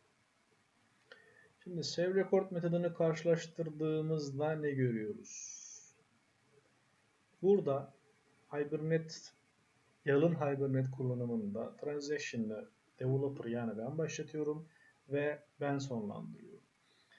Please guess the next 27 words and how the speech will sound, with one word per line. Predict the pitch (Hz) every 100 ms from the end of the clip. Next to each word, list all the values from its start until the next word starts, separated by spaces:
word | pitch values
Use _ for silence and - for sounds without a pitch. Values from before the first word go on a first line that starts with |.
| - _ 131
Ee, | 127 123 123 135 143
normalde | 156 160 160 156 151
bunun | 160 156
kapalı | 143 151
olması | 151 151 139 139
gerektiğini | 143 139 147 139
geçenki | 131 143 135 135
videoda | 135 131 127
izah | 127 120 127
etmiştim | 127 135 - 113 110
biliyorsunuz. | 110 110 - 139 139 -
Hatta | 113 - 123 127
bunu | 131 127
direkt | 131 131
şey, | - 131 135 -
istatistik | - 131 131 - - 131 135
üzerinden | 139 120 113 113 113 113 - -
ele | 117
alalım, | 110 110 113 139 127
daha | 120 117
güzel | 104 110
olur. | - 143 - _ _ _ _ -
Dikkat | 165 160
ederseniz | 156 160 151 135 120
transaction'ı | - 147 151 147 - 127 113
ben | 139 160
başlatıyorum. | 160 160 160 165 160 160 160 160